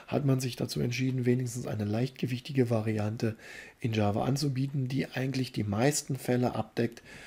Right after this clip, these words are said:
in denen man wirklich Mehrfachvererbung braucht. Und diese leichtgewichtige Variante bedeutet eben Interfaces, in denen keine Methode implementiert ist. Und davon können Sie beliebig viele implementieren.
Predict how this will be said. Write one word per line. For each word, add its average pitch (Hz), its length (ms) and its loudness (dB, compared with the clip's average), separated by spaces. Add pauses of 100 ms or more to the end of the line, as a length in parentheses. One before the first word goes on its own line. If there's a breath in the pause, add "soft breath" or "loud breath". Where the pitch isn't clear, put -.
(160 loud breath)
in 117 160 -2
denen 117 180 8
man 110 160 4
wirklich 113 280 -2
Mehrfachvererbung 110 960 -2 (320)
braucht. 117 580 4 (540 loud breath)
Und 120 140 4
diese 113 160 4
leichtgewichtige 120 720 2
Variante 107 460 2
bedeutet 107 500 -2
eben 110 320 2 (480 loud breath)
Interfaces, 147 800 4
in 110 220 -2
denen 113 240 4
keine 123 280 4
Methode 110 480 0
implementiert 107 840 -4
ist. - 340 -4 (480 loud breath)
Und 110 200 -2
davon 113 320 2
können 110 160 2
Sie 107 100 2
beliebig 107 420 -2
viele 104 300 -4
implementieren. 110 1000 -6